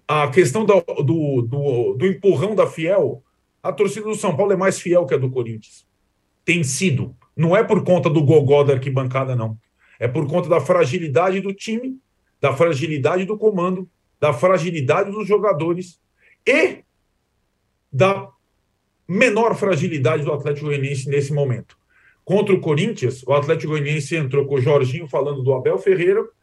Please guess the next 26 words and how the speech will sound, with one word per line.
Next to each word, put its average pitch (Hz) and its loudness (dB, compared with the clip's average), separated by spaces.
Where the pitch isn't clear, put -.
entrou 170 -2
com 175 -6
três 196 4
atacantes 190 -2
e 185 0
entrou 220 2
como 226 -2
se - -10
fosse 220 6
um 226 -4
time, 196 -2
é, 156 2
superior 190 2
ao 156 2
Corinthians. 131 -4
E 175 -6
não 175 -2
é. 127 -2
E 202 -4
não 262 -2
vai 165 4
fazer 139 0
isso 127 -10
de 117 -12
novo, 113 -8
né? 123 -4